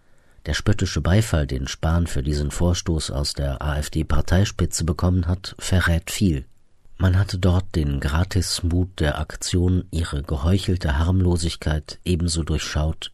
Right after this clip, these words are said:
wie die Illoyalität gegenüber Friedrich Merz. Nicht nur auf die A F D wirkt es, als werde hier schon für die Ära nach Merz geplant.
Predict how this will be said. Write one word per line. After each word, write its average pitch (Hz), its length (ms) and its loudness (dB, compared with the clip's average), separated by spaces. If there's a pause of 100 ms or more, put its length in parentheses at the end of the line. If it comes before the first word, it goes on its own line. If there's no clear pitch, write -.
wie 76 160 -4
die 73 300 -4
Illoyalität 76 840 -2
gegenüber 71 480 -2
Friedrich - 480 -4
Merz. 65 420 -6 (1040)
Nicht - 300 -2
nur 107 180 2
auf 87 200 0
die 87 180 0
A 73 160 0
F 85 140 -2
D 92 280 2
wirkt 85 300 -2
es, 87 240 -2 (340)
als 82 220 -4
werde 85 220 2
hier 92 240 2
schon 82 400 2
für 80 240 0
die 85 200 0
Ära 73 420 0
nach 92 320 2
Merz 71 440 -2
geplant. 65 520 -4